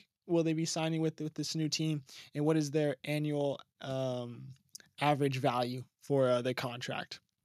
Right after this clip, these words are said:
So let's get straight into it. So we'll start off in, uh, alphabetical order by, uh, city name or state name. So we'll start off with Anaheim. So Anaheim, they signed three big players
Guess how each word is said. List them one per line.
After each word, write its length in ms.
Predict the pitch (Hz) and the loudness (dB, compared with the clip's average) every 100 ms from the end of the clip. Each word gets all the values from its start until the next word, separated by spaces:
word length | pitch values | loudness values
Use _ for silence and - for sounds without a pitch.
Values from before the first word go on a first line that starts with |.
| _ _ _ _ - - | _ _ _ _ -16 0
So 120 | - | 10
let's 120 | 196 254 | 10 12
get 120 | - | 8
straight 220 | 247 220 | 8 6
into 220 | 339 208 | 4 4
it. 140 | 143 - | 4 6
So 240 | 170 151 - - - - | 4 4 -4 -18 -10 2
we'll 80 | |
start 220 | - 226 233 | 10 10 12
off 240 | 233 - _ 180 | 8 6 _ -4
in, 220 | 180 185 | 0 4
uh, 220 | 170 151 - 170 | 6 4 0 -6
alphabetical 520 | 185 190 202 208 190 | -2 2 2 4 0
order 400 | 180 175 175 180 - - - - | 2 4 2 0 -8 -20 -12 0
by, 400 | 165 156 156 151 | 2 4 2 0
uh, 240 | 139 139 | -2 -2
city 340 | - 196 190 | -2 -2 0
name 320 | 180 160 165 156 | 2 4 6 6
or 180 | 156 156 | 6 6
state 340 | - 160 147 | 2 -2 -2
name. 300 | 151 151 147 - - - - | -2 -2 -2 -6 -20 -18 -4
So 100 | 156 | 2
we'll 60 | |
start 200 | 156 180 | 8 12
off 140 | 180 180 | 12 12
with 120 | 185 156 | 12 10
Anaheim. 480 | 160 165 156 147 | 6 6 4 0
So 140 | 143 156 | 0 0
Anaheim, 480 | 175 214 233 202 165 | 4 6 6 6 6
they 120 | 175 | 4
signed 280 | - 190 170 | 4 4 6
three 160 | 165 | 4
big 320 | 170 160 156 - | 6 6 4 4
players 420 | 147 143 143 | 2 4 2